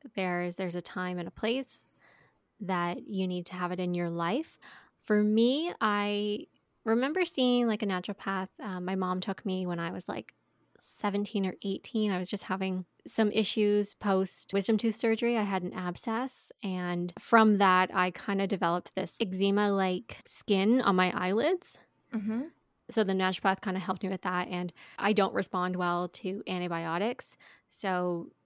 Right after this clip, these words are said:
Speaker 1: from that, now I know, like, anytime I am on an antibiotic, it's not very often, but when it does come up, I make sure I take a very heavy probiotic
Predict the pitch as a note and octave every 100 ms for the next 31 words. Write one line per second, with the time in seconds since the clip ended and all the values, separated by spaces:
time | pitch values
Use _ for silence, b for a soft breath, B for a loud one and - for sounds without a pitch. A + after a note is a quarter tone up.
0 | _ _ - - G3+ F#3 F#3 F3+ F#3+ F3+
1 | F3 F3 F3 F3 F3+ F3+ - F3+ F3+ -
2 | F3+ F3+ F3+ - F#3 F#3 F#3 G3+ F#3 F#3+
3 | F#3+ G3+ G#3 G#3 G#3 G#3 A3 G#3 - A3
4 | G#3+ - A#3+ - C4 A3+ F#3+ - _ _
5 | _ _ _ _ _ _ A3 G3 G#3+ G#3
6 | A#3 G#3+ A3+ B B B B G#3+ G3+ F#3+
7 | G3+ F#3+ - F#3 F#3 G3 F#3 F#3 F#3 F3+
8 | - F#3 F3+ F3+ - G3 G3 A3+ A#3+ C4
9 | E4 -